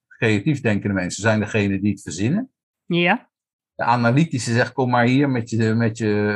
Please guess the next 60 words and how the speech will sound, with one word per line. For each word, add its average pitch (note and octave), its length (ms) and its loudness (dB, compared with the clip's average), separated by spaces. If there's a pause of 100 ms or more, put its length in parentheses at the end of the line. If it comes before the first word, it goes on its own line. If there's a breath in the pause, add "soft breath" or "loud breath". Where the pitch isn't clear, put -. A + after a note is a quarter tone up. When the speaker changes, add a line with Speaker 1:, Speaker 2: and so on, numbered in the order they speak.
(240)
Speaker 1:
eh, G2 60 -12
ding, G#2 220 2
dan G2+ 120 0
ga - 80 0
ik A2+ 80 -2
eens A2 140 -8
kijken G#2+ 360 0
of - 60 -2
het G#2 100 -10
wel G2+ 160 0
werkt. E3+ 440 -2 (180)
Speaker 2:
Ja. F#3+ 500 0 (200)
Speaker 1:
En B2+ 180 0
die A#2+ 120 -2
praktisch - 460 -2
denkende, C3+ 540 0
dat B2 160 -2
is C#3 100 -2
meer C3+ 220 2
de A#2 80 0
verkoper. A#2 520 -2
Die G2 100 -8
zegt, C#3 160 -2
nou, E3 140 2
Speaker 2:
Ja. F#3 60 0
Speaker 1:
kom, A#2 360 0
kom C#3+ 120 -2
maar A2+ 120 2
hier C#3 200 2
met D#3 180 0
jullie D3 420 4
resultaten, C#3+ 760 0
ik D3 120 -8
ga D3 120 2
het C#3+ 80 -6
wel C#3 140 -4
proberen B2+ 360 -2
aan B2 120 0
de C3 60 0
man C#3+ 220 2
te G#2+ 100 -6
brengen. F2 340 -8
En - 100 -6
daar A3+ 120 4
Speaker 2:
Oh, A#3 60 8
Speaker 1:
heb B3+ 60 2
Speaker 2:
ik A3+ 60 -4
Speaker 1:
je A#3+ 60 2
Speaker 2:
dacht, A#3 140 4
Speaker 1:
dus A#3 160 2
Speaker 2:
ik A3 60 -2
Speaker 1:
die A3 100 -2
Speaker 2:
ga G#3+ 100 6
het G#3+ 120 0
juist A3 240 2
maken, B3 360 2
ik F3+ 60 -10
ga - 100 -2
het G3+ 80 -2
produceren. G3+ 680 -4